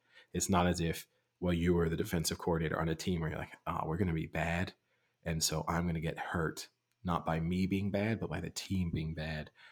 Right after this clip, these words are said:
Whereas this was more of a situation of, "Oh, your stock might continue to rise because there's a chance that you're in the N F C Championship game or the Super Bowl, even if you don't actually do that much well."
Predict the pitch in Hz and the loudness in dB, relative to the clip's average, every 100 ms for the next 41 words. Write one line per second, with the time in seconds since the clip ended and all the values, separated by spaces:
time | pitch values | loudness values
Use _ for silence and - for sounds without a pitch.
0 | _ - 82 85 95 85 80 78 82 80 | _ -4 -2 0 0 0 0 -2 -4 -4
1 | 80 78 76 71 - 87 87 82 85 120 | -2 -2 -4 -6 -6 -2 0 0 2 2
2 | - 120 - 90 78 - 82 85 78 71 | 0 -4 -2 -2 -2 -6 -6 -4 -4 -4
3 | 80 82 - - - - _ _ _ - | -2 -2 -2 -6 -10 -12 _ _ _ -6
4 | 87 87 85 80 - 85 78 - 82 78 | 0 0 0 0 2 0 -2 -4 -4 -2
5 | 76 92 _ - _ _ _ _ 95 82 | -2 -6 _ -20 _ _ _ _ -2 0
6 | 80 73 78 90 80 - 82 90 82 82 | -2 -2 -2 -2 0 0 0 0 0 -2
7 | - 90 85 80 - 98 82 - - 120 | -4 -4 -4 -4 -2 0 0 0 0 0
8 | 90 80 80 82 - - 101 87 82 92 | -2 -2 -4 -4 -8 2 2 4 0 0
9 | 85 92 82 82 82 - 85 85 80 85 | 2 4 2 0 0 -2 -4 -6 -4 -6
10 | 82 87 90 98 90 - 85 80 - | -6 -6 -4 -4 -4 -4 -4 -6 -10